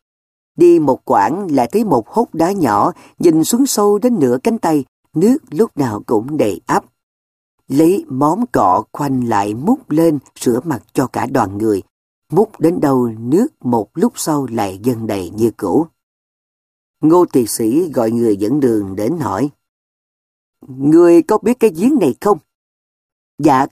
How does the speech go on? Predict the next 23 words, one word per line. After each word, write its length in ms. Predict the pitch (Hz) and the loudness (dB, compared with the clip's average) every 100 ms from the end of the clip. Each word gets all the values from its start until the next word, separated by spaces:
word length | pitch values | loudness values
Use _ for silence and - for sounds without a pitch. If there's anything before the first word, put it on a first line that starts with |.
| - | -2
còn 180 | 160 | -2
chưa 260 | 131 180 175 | 0 0 0
biết 260 | 160 277 - | 4 2 2
ạ." 240 | 139 135 _ _ _ _ _ _ | -2 -4 _ _ _ _ _ _
Ngô 300 | 135 165 160 - | 2 4 4 2
Thị 160 | 131 | -2
Sĩ 200 | 107 107 | 0 -2
nói: 280 | 110 127 196 233 _ _ _ _ _ _ | -2 -2 -4 -6 _ _ _ _ _ _
"Vậy 180 | 165 170 | 2 4
là 220 | 165 151 | 4 2
trời 380 | 147 160 151 147 | 2 0 2 2
sai 180 | 214 214 | 0 0
ta 360 | 185 185 180 - | 0 0 0 0
đem 300 | 170 165 156 | 0 0 0
cảnh 280 | 131 131 | -4 -2
đẹp 160 | 156 120 - | -2 -4 0
kỳ 240 | 135 123 | 2 2
thú 320 | 110 143 190 247 | 2 2 2 2
của 360 | - 127 120 175 - | 0 2 2 0 0
thiên 260 | 165 139 | -2 -2
nhiên 360 | 139 151 151 135 | 0 4 4 2
giới 180 | 127 190 | 2 2
thiệu 380 | - 123 110 117 | 2 -2 0 0